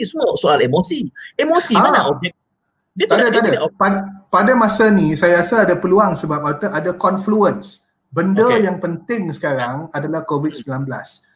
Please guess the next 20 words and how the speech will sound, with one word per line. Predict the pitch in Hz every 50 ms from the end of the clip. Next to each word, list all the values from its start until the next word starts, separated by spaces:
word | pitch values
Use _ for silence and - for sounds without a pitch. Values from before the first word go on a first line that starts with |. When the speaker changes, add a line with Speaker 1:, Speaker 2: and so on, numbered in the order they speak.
| _ _ _
Speaker 2:
Dan | _ 151 151 160 143
benda | 135 156 175 185 220 226
Speaker 1:
Okey. | 208 180
Speaker 2:
yang | 165 151 -
penting | 165 156 147 - 185 180
tersebut | 175 - 156 - - 143 127 131 160 220 214 - - _ -
menyentuh | 127 147 151 151 147 147 - 151 135
emosi. | 131 127 123 123 - - - - - _ _ _ _ _ _ _ _ _
Saya | - 170 196 240 254
Speaker 1:
Okey. | 240
Speaker 2:
beri | 220 208 220 214 190
perbandingan | - 165 156 156 160 156 165 170 175 175 190 202 202 196 190 160
di | 135 151
antara | 151 151 147 147 156 156
itu | 156 156 160 156 - - 214 208
dengan | 196 156 147 147 147 143 143
one | 139 143 143 139
M | 127 131
D | 131 127 123
B. | 120